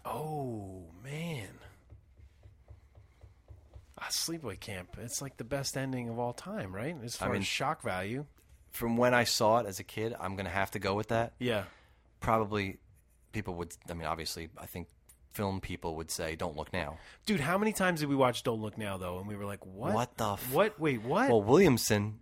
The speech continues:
Speaker 2: always had it
Speaker 1: I
Speaker 2: on
Speaker 1: know.
Speaker 2: his list.
Speaker 1: That's why we were, like, shocked. We were, like, obsessed with watching it. And then we'd watch it, and we'd sort of scratch our heads like, "Wait, what?" You know?
Speaker 2: Yeah, it's an, it's a very artistic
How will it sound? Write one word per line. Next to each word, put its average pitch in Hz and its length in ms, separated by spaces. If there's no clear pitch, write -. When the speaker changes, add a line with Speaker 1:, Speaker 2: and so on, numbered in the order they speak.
Speaker 2:
always 113 260
had 107 160
it 175 60
Speaker 1:
I 190 40
Speaker 2:
on 202 60
Speaker 1:
know. 269 220
Speaker 2:
his - 80
list. 135 120
Speaker 1:
That's 170 200
why 202 180
we 196 160
were, 185 120
like, 156 180
shocked. 208 420
We 156 120
were, 160 120
like, 143 200
obsessed 147 420
with 147 100
watching 120 440
it. 196 180
And 143 80
then 147 60
we'd 156 120
watch 196 400
it, 139 180
and 147 100
we'd 151 160
sort 160 260
of 131 60
scratch 139 340
our 135 80
heads 147 240
like, 120 200
"Wait, 123 340
what?" 196 420
You 147 140
know? 165 120
Speaker 2:
Yeah, 220 80
it's 131 200
an, 156 180
it's - 160
a 170 40
very 170 440
artistic - 920